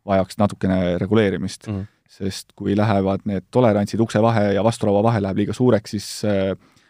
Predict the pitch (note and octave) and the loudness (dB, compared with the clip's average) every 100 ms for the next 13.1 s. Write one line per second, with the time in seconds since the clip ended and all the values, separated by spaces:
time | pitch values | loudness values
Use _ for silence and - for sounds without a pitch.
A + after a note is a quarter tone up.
0 | _ G2+ G2 G2 A2 G#2+ A2 G2+ G2 G#2 | _ -4 0 4 4 4 2 2 -2 -2
1 | G2 F#2+ F#2+ - G2 A#2 A2 G#2 G2 A2+ | -2 -2 -6 -6 0 0 0 -2 -2 -2
2 | A2 F#2 E2 - D#2+ - - F2+ E2 _ | -2 -6 -10 -10 -12 -16 -12 -10 -10 _
3 | - - A2+ F#2 E2+ - _ _ - G2 | -18 -16 -16 -16 -16 -20 _ _ -6 -2
4 | F#2+ F2+ G2+ G#2+ G2+ A#2 F#2+ F2+ D#3 C3 | -2 0 0 2 4 2 2 0 2 2
5 | G#2+ G2 - G2+ G2 F#2 - _ G#2 F#2+ | 0 -6 -10 -6 -6 -6 -12 _ -12 -2
6 | G2 G#2 F2+ F2+ A#2 A2 - A#2 A2 F2 | 0 0 -2 -2 -2 -2 -2 -2 -2 -4
7 | - F#2 E2 F#2+ G2 B2 A#2+ G2 F2+ - | -8 -10 -10 -14 -6 2 2 2 -2 -12
8 | - - F#2 - _ _ _ _ _ - | -20 -12 -10 -10 _ _ _ _ _ -20
9 | F#2 F#2+ F#2+ F#2+ F#2 F#2 F#2+ G2 F#2 G2+ | -12 -6 -4 -4 -4 -4 -2 -4 -4 -4
10 | G2 G#2+ G#2 G2+ C3+ A2 F#2+ G2+ - - | -4 -2 0 2 4 4 0 -4 -6 -2
11 | G2 G#2 - _ _ - C#3+ - - G2+ | 0 0 -4 _ _ -4 -4 -4 -6 0
12 | A2+ G#2 G2 F#2+ G2 F#2 G2 F#2+ F#2+ F#2+ | 2 2 0 -2 -6 -8 -12 -12 -8 -6
13 | F#2+ | -6